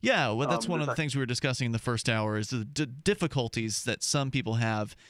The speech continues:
Speaker 1: in having these discussions when family members seem to choose the state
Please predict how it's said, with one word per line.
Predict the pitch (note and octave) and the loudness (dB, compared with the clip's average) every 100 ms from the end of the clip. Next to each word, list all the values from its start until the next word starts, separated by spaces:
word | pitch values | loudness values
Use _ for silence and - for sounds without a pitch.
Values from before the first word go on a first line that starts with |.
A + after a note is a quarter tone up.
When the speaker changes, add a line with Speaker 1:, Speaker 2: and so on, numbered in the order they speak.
| - - | -20 -2
Speaker 1:
in | B2+ A#2+ | 0 2
having | C3+ C3 B2 | 2 2 0
these | A2+ | -2
discussions | - A2+ D3 B2 - A2 G#2+ | -2 0 2 2 0 -2 -2
when | A2+ A2 | -2 -2
family | A2 A#2+ A#2 A2+ | 0 0 0 0
members | A2 G#2+ - | -2 -2 -2
seem | B2 A#2 | 0 -2
to | A#2 A#2+ G#2 | -2 -2 -2
choose | - D#3 C#3 | 0 0 -2
the | A#2+ | -2
state | G#2 - D#3 C#3+ - | -2 0 0 0 -4